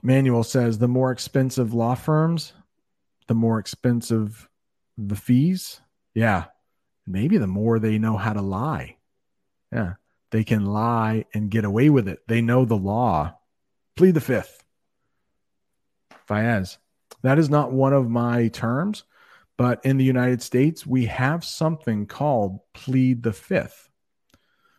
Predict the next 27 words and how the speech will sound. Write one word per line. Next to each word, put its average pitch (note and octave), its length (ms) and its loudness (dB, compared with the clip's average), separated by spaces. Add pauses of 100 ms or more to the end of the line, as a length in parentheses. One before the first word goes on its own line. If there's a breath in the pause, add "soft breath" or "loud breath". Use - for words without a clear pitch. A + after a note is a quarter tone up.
So - 160 0
when B2+ 120 4
a A#2 60 2
police D#3 420 2
officer A2 680 -2 (640)
is A2+ 180 0
asking B2 540 0
you, G#2+ 180 0
"Hey, B2+ 300 2 (440)
did F#2+ 280 -6
you A#2 280 2
just A#2 500 -2
rob F#2 540 -4
that F#2 280 -4
bank?" G2+ 520 -4 (1000)
You - 60 -20
can G2 140 -6
say, F#2 200 -4
"I, F2+ 260 -2
I F#2+ 100 -8
plead G2+ 280 -4
the E2 60 -12
fifth," A2 360 -6 (2250 soft breath)
which B2 220 0
means C3+ 560 2 (1040)
you A#2+ 200 2
can't, D#3+ 760 2